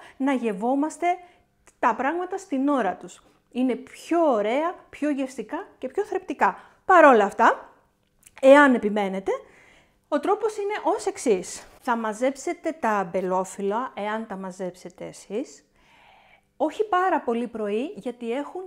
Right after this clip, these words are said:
υγρασία. Να έχει χτυπήσει ο ήλιος, ώστε να έχει φύγει η υγρασία, γιατί δεν θέλουμε να τα αποθηκεύσουμε με υγρασία. Η υγρασία, να ξέρετε, είναι αυτή που δημιουργεί τις συνθήκες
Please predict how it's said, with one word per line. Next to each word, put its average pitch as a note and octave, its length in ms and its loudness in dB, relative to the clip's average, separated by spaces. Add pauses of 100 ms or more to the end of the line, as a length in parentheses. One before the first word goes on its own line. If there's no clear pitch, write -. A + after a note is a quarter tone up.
υγρασία. A#3+ 720 -10 (300)
Να A#3+ 280 -4
έχει D#4 220 -2
χτυπήσει - 640 -6
ο G3+ 100 -2
ήλιος, G#3 480 -6
ώστε A#3+ 260 -8
να G#3+ 140 -8
έχει D#4 300 -6
φύγει G#3+ 400 -6
η G3 100 -8
υγρασία, F#3+ 480 -8
γιατί A#3+ 280 -6
δεν C#4 160 -6
θέλουμε D#4 420 -6
να D4+ 120 -6
τα B3 80 -12
αποθηκεύσουμε C4 800 -12 (540)
με B3 160 -6
υγρασία. A#3+ 720 -6 (260)
Η A3+ 80 -6 (120)
υγρασία, G3+ 540 -4
να A3+ 100 -10
ξέρετε, G#3+ 540 -8 (280)
είναι A#3+ 260 -4
αυτή B3+ 480 -8
που - 240 -12
δημιουργεί G#3+ 880 -8
τις - 140 -10
συνθήκες C#4 580 -12